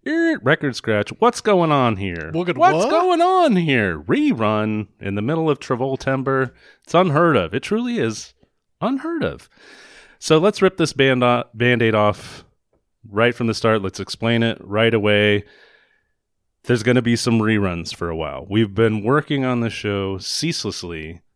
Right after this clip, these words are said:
Speaker 1: nonstop, every day, every waking moment
Speaker 2: <laughs>
Speaker 1: of our lives for over five years now, and we are desperately in need of a nap. So we're gonna Rip Van Winkle that shit. We're just gonna take a long,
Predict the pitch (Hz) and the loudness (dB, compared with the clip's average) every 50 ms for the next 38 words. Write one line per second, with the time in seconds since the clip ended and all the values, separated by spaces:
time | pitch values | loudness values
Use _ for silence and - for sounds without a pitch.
0 | _ - 92 101 117 131 143 147 - - - 104 101 101 - - 110 113 107 127 | _ -6 -2 0 2 2 0 0 -2 -2 0 0 0 0 0 -2 -4 -4 -2 -2
1 | 123 110 98 98 95 95 95 92 98 104 117 120 110 87 95 113 131 - - 117 | -4 -4 -2 -2 -2 -2 -2 -2 -4 -4 -4 -4 -4 -2 -2 -2 -2 -2 -4 -6
2 | 110 110 101 92 98 110 113 107 95 90 90 - - - - 101 113 110 123 120 | -4 -4 -2 0 0 0 2 0 0 -2 -4 -8 -8 -6 -2 -2 0 2 2 2
3 | 117 107 120 139 135 120 110 104 98 - - 131 127 135 160 180 190 185 - - | 2 2 2 2 4 2 2 0 -2 -4 -4 -2 0 0 0 0 0 -2 -2 0
4 | 170 170 175 175 160 151 165 202 214 165 117 101 98 92 92 98 101 110 92 107 | 2 2 2 2 0 0 -2 -2 -2 -2 -2 -4 -4 -4 -4 -4 -4 -2 -2 -2
5 | 110 110 110 120 120 120 113 104 98 117 131 147 - - 117 98 104 101 101 101 | -2 -2 0 0 0 0 0 0 0 0 0 0 -2 -6 -8 -6 -4 -2 -2 -2
6 | 104 95 92 95 98 104 104 123 135 190 233 269 226 - - - - - - 110 | -2 -2 -2 -2 -2 -2 -2 -2 -2 -4 -4 -4 -6 -6 -6 -8 -6 -4 0 2
7 | 107 113 123 131 131 123 123 120 117 113 113 110 107 107 - - 127 135 - 135 | 2 2 4 2 2 4 4 4 4 4 4 2 0 -2 -4 -2 0 0 0 2
8 | 135 139 139 135 127 127 131 123 - 143 131 131 131 131 - - - 139 143 160 | 2 2 4 4 4 2 2 2 2 0 2 2 2 2 0 0 0 0 0 0
9 | - - 127 107 98 98 107 - - - 98 98 87 - 113 104 104 98 92 92 | -2 -4 -6 -6 -4 -2 -4 -4 -2 -4 -4 -2 0 0 0 0 0 -2 -4 -2
10 | 95 113 117 120 127 131 131 127 127 123 123 123 | 0 0 2 2 2 2 2 2 2 2 0 -2